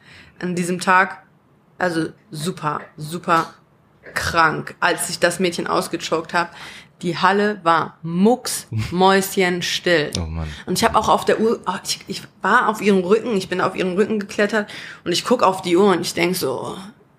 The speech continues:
Speaker 1: zwei Minuten und zweiundvierzig Sekunden.
Speaker 2: Mhm.
Speaker 1: Jetzt oder nie, Mandy. Wenn du sie jetzt nicht besiegst, dann hast du diesen Kampf verloren. Ja, und,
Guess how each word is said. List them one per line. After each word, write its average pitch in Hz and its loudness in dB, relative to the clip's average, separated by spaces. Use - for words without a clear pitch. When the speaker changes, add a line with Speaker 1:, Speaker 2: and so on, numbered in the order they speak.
Speaker 1:
zwei 190 2
Minuten 190 0
und 165 -6
zweiundvierzig 180 -2
Sekunden. - -10
Speaker 2:
Mhm. 101 -2
Speaker 1:
Jetzt 202 0
oder 175 4
nie, 180 0
Mandy. 147 -4
Wenn 185 4
du 185 6
sie 185 0
jetzt 220 2
nicht 208 -2
besiegst, 190 -4
dann 175 2
hast 196 2
du 190 -4
diesen 190 -2
Kampf 185 -2
verloren. 175 2
Ja, - -8
und, - -16